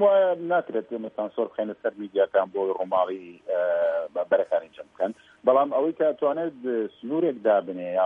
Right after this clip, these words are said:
خۆت کۆمەڵێک ڕێوشان دابنێ بۆ، بۆ، بۆ میدیاکاران و بۆ کەناڵەکانی میدیا بریتە لە وەزارەتی پێشمەرگە. وەزارەتی پێشمەرگە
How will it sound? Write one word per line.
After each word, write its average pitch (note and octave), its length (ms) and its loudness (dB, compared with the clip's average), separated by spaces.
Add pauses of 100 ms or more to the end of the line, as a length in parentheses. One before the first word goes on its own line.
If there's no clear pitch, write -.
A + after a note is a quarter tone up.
خۆت G2 200 -8
کۆمەڵێک A#2+ 360 0
ڕێوشان A2 460 -2
دابنێ G2+ 380 0
بۆ، G#2 100 -2 (120)
بۆ، G#2+ 80 -2 (140)
بۆ G#2 80 2 (100)
میدیاکاران G#2 640 0 (120)
و A2+ 60 -10 (100)
بۆ G2 120 0 (420)
کەناڵەکانی A2 520 0
میدیا A#2 200 2
بریتە B2+ 240 -6
لە C3+ 80 2
وەزارەتی B2 380 -2
پێشمەرگە. A#2+ 380 2 (100)
وەزارەتی G#2+ 440 2
پێشمەرگە G#2 560 2